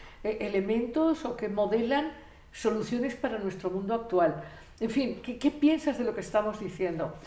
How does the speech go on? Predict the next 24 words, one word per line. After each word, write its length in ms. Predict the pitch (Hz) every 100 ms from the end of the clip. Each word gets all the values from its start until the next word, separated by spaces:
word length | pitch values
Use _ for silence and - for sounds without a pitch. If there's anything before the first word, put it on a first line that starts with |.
| - -
Ya 140 | - 214
sabes, 340 | - 226 196
y 40 | 202
por 160 | 190
supuesto, 480 | - - 208 202 190
suscríbete, 920 | - 147 - 240 240 240 240 240 240 - -
eh, 340 | - 185 175 -
pica 200 | 240 - 196
la 120 | 180
campanita 640 | 165 160 180 208 220 202
en 200 | 175 165
todas 580 | 240 247 247 240 233 226 - - -
y, 80 | 214
y 420 | 202 196 202 202
danos 380 | 208 202 185 160
like. 380 | 214 254 254 - - - -
Y 260 | - 220 220
bueno, 420 | 202 269 240 -
no 180 | 233 247
sé 140 | 247
si 160 | 302 302
tenemos, 500 | - 214 247 262 254
Edgar, 480 | 220 233 247 247 247 - -
colaboraciones 1040 | - 208 202 196 185 - 254 247 247 247